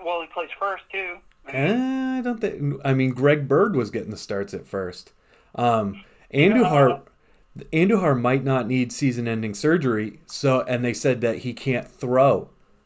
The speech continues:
Speaker 2: so they're gonna make him either play first or D H. What a logjam they have there! Imagine if they had
Speaker 1: Oh,
Speaker 2: signed
Speaker 1: yeah.
Speaker 2: Machado.
Speaker 1: <laughs> I, I haven't heard that he might come back, and I, yeah, I, I kind of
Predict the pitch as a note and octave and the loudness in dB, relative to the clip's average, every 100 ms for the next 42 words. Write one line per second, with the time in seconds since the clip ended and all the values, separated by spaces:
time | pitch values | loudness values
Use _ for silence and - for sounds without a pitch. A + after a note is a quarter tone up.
0 | _ _ _ _ _ _ - B2+ B2 C3 | _ _ _ _ _ _ -2 0 0 0
1 | A#2+ A#2+ A#2 B2 A#2 A2+ B2 A2 G#2 - | 0 0 0 0 0 0 0 -4 -4 0
2 | B2+ C3+ C3+ C3+ G#2+ A#2+ A#2+ B2 - - | 2 2 0 -4 -4 -2 2 2 0 -10
3 | - _ _ _ D#3 A3 A#3+ B2+ A#2+ A2 | -20 _ _ _ 0 2 2 0 -2 -2
4 | B2 D3 E3 C3+ A2+ G#2 G2+ G#2+ B2 A#2 | 0 2 2 2 -2 -2 -2 -2 -2 -4
5 | G#2 G#2+ A2+ F2+ - _ _ _ - C#3 | -2 -2 0 -2 -8 _ _ _ -4 0
6 | A#3 B3+ C4 - C4 B3 A3 G#3+ G#3 F3 | 0 -2 -4 -2 -2 0 0 0 0 -2
7 | C3+ C#3 C3+ F3 F#3+ - - _ _ _ | -4 -6 -4 -4 -6 -14 -20 _ _ _
8 | _ _ _ _ _ _ _ _ - - | _ _ _ _ _ _ _ _ -20 -16
9 | D#4+ - _ _ _ _ _ _ _ _ | -16 -18 _ _ _ _ _ _ _ _
10 | _ - - - _ _ - - _ C#3 | _ -20 -20 -20 _ _ -20 -20 _ -2
11 | C#3+ C#3+ D3+ D#3 C#3+ D3+ D3+ C#3 C3 C#3 | 0 0 -2 -4 -6 -6 -6 -6 -6 -8
12 | C3 C3 C3 C3 B2 B2+ A#2 - _ - | -6 -6 -6 -8 -4 -2 -2 -6 _ -8
13 | B2 B2+ C3+ C#3+ C3 B2+ C3+ C#3 B2+ B2+ | -4 -4 -4 -6 -4 -4 -6 -8 -8 -8
14 | _ _ _ _ E3 C#3+ | _ _ _ _ -4 -4